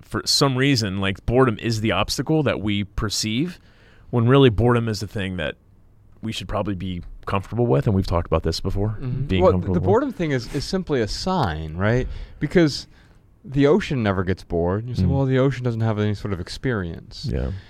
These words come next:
Speaker 2: In fact, you used the term earlier, human experience. And I think that's fascinating because I think most humans ha-, very rarely have a human experience.
Speaker 1: Yeah.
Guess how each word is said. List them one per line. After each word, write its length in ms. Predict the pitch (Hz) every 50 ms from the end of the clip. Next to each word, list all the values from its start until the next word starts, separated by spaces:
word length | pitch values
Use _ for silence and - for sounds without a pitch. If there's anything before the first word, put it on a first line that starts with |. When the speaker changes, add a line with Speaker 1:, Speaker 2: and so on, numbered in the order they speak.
| - - -
Speaker 2:
In 120 | - 107 101
fact, 180 | 120 120 -
you 80 | 120 117
used 220 | 120 127 117 110
the 40 | 110
term 320 | - - 120 110 104 104 -
earlier, 380 | - 110 123 117 110 101 95 92
human 380 | - - - 202 214 175 131 107
experience. 1000 | 104 101 - - - 113 98 78 65 71 95 - - - - - - - - - - - - - - - - _ _ _ -
And 520 | 131 127 123 123 123 120 120 120 113 - - - _ _ - _ -
I 100 | - 151
think 260 | 165 - 185 170 - - - - - _ _ _ _ _ _ -
that's 200 | 147 147 - -
fascinating 720 | - 165 147 151 160 - - 127 110 101 95 98 98 101
because 200 | 113 104 120 131
I 120 | 131 151
think 180 | 151 190 151 131
most 320 | 127 127 143 135 - -
humans 380 | - 170 156 135 120 117 113 113
ha-, 300 | 131 120 - - 127 131
very 320 | 147 123 120 135 143 143 135
rarely 300 | 123 127 127 127 120 117
have 220 | 110 110 107 107 107
a 60 | 104
human 300 | 95 107 104 95 92 90
experience. 720 | 90 - - - 110 92 - 90 92 - - - - -
Speaker 1:
Yeah. 260 | - 85 76 73 71